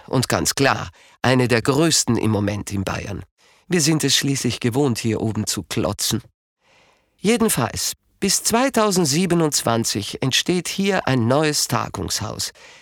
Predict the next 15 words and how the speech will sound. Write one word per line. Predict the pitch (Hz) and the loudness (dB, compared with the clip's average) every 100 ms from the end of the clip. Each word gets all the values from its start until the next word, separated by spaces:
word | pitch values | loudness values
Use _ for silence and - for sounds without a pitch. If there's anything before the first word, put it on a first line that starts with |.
| - | -2
das | 131 - | 0 2
den | 147 | 0
Platz | 135 196 214 - - | 2 2 2 0 -2
zwischen | - 180 - 190 | -2 0 0 0
der | 135 | 0
historischen | 131 113 - - 214 208 165 131 | -2 -2 -2 0 0 0 -2 -2
Residenz | 120 101 - - 143 185 - - - - | -2 -4 -4 -2 0 0 -4 -8 -20 -4
und | - 202 | 0 0
unserem | - 180 131 107 | 2 0 0 -2
Museum | 107 110 127 143 139 139 143 | -2 -2 0 0 -2 -4 -6
wieder | 110 110 135 | -6 -4 -2
schließt. | - - 104 - - - - _ _ _ _ - | -2 -4 -8 -8 -8 -10 -16 _ _ _ _ 0
Und | 156 156 - - - | 0 0 -4 -14 -4
what | 120 104 | -2 0
else? | 147 196 349 - - | 0 0 -4 -6 -8